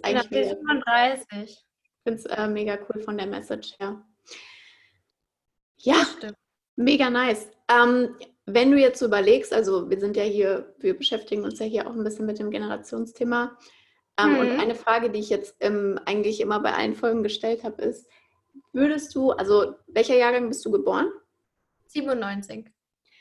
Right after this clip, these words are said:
Speaker 2: Wärst du lieber, äh, zwanzig Jahre später geboren, also jetzt erst, oder wärst du, äh, lieber zwanzig Jahre früher geboren,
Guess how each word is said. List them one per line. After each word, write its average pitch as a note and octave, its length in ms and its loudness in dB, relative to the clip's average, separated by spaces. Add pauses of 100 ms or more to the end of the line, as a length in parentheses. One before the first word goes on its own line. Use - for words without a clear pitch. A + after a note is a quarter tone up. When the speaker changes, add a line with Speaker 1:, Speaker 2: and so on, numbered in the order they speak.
(380)
Speaker 2:
Wärst A3+ 340 0
du B3 40 -4
lieber, G#3+ 560 -2
äh, G3 260 0
zwanzig G#3 360 -10
Jahre G#3+ 540 -4
später A3+ 400 -6
geboren, C4+ 400 -2
also A3 140 -8
jetzt - 340 -6
erst, C#4 360 -8
oder A3 340 -4
wärst G#3+ 280 -6
du, G#3+ 180 -2
äh, G#3+ 260 -4
lieber G#3 420 -2
zwanzig G#3+ 360 -6
Jahre G3 200 -4
früher G3+ 320 -2
geboren, - 520 -8